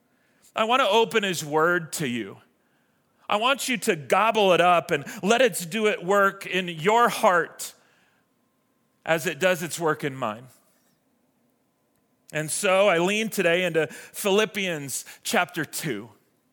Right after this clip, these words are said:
Uh, for the power of God and his word to work on us all.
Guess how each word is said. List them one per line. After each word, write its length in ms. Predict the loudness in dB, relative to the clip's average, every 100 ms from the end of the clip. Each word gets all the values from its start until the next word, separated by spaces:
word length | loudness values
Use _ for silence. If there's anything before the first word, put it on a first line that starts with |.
| _ _ _ _ _ _ _ _ _ _ _ _ _ _ _ -4
Uh, 120 | -2
for 140 | 0
the 100 | 0
power 540 | 0 0 0 2 2 2
of 160 | 2
God 340 | 0 2 2 0
and 80 | -2
his 160 | -4
word 360 | 0 2 2 0
to 100 | -2
work 320 | 2 2 2
on 160 | 0 0
us 180 | -2
all. 480 | 0 2 4 4 2